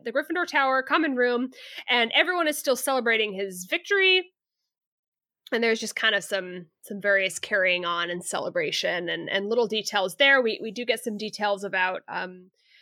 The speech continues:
uh, Fred and George are still working on their wizards, or Weasley, Weasley's wizard wheezes, and, and Neville eats a, uh, a candy that turns him into a, a bird, I suppose. Uh, Harry does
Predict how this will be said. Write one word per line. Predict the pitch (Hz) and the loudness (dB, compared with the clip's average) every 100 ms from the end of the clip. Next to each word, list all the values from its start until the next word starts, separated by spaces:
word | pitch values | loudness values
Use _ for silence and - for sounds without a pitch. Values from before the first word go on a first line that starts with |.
| - - | -14 -8
uh, | - - | -8 2
Fred | 233 | 2
and | 214 | 2
George | 202 202 185 | 0 -2 -2
are | |
still | - 196 190 | -4 -2 -2
working | 196 202 | -2 -4
on | 185 185 | -4 -4
their | 180 | -2
wizards, | 196 185 180 170 - _ _ _ _ _ _ 196 | -2 -2 -4 -6 -16 _ _ _ _ _ _ _
or | 196 180 196 | -10 -10 -6
Weasley, | 240 240 247 240 226 - 196 | -6 -2 -2 -2 -4 -10 -14
Weasley's | 233 262 254 254 240 220 | -12 -8 -6 -6 -8 -10
wizard | 254 285 285 285 262 | -6 -2 0 0 -2
wheezes, | 277 285 285 302 302 285 277 | 0 0 2 2 4 2 2
and, | 202 190 190 - | 0 0 -4 -6
and | 185 180 | -6 -2
Neville | 202 196 185 | 0 2 2
eats | 160 - 175 | 2 -4 0
a, | 175 175 - - _ _ _ 185 | 2 2 -2 -16 _ _ _ -8
uh, | 165 156 160 - _ _ _ _ - | -4 -4 -6 -10 _ _ _ _ -8
a | 180 180 - | -8 -8 -8
candy | - 185 165 175 175 | 0 0 0 -4 -4
that | - - _ _ _ - | -8 -10 _ _ _ -8
turns | 202 160 - | -6 -4 -6
him | 160 | -10
into | 156 165 147 | -10 -10 -10
a, | 143 143 _ _ | -10 -12 _ _
a | - - | -12 -10
bird, | 113 110 113 | -8 -8 -10
I | 160 - | -12 -16
suppose. | - - 67 117 - - - - - - 226 | -18 -10 -8 -8 -10 -12 -16 -20 -18 -6 0
Uh, | 220 | 2
Harry | 196 277 302 | 4 4 4
does | - 240 254 254 | 4 4 4 2